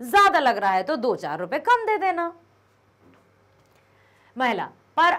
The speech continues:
आते हुए तो मैं पच्चीस रुपए ही देकर आई थी।" रिक्शा वाला, "तब सामान नहीं था आपके पास, फिर वहां से मुझे खाली ही लौटना पड़ेगा।" महिला, "चालीस रुपए ले लेना। ये सामान उठाकर रिक्शे पर रखो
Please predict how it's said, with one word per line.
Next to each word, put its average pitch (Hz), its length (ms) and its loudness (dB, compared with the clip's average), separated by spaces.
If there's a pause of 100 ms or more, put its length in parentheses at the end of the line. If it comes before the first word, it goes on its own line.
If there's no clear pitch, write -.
आते 262 320 0
हुए 277 280 0
तो 285 160 -4
मैं 330 160 -4
पच्चीस 320 420 -8
रुपए 294 220 -6
ही 262 140 -6
देकर 262 340 -4
आई 214 200 -2
थी।" 349 460 -2 (600)
रिक्शा 277 280 -2
वाला, 147 260 -8 (360)
"तब 311 180 2
सामान 269 580 -4
नहीं 247 320 -4
था 240 80 0
आपके 220 360 -2
पास, 254 580 2 (220)
फिर 392 140 -2
वहां 311 260 2
से 320 120 -4
मुझे 277 240 -4
खाली 277 400 -4
ही 208 120 -8
लौटना 180 400 -4
पड़ेगा।" 269 440 -2 (680)
महिला, 202 320 -2 (380)
"चालीस 254 440 0
रुपए 277 180 -2
ले 262 140 0
लेना। 202 380 -8 (800)
ये 349 160 2
सामान 349 440 4
उठाकर 277 380 0
रिक्शे 226 280 -4
पर 240 180 -4
रखो 311 500 -2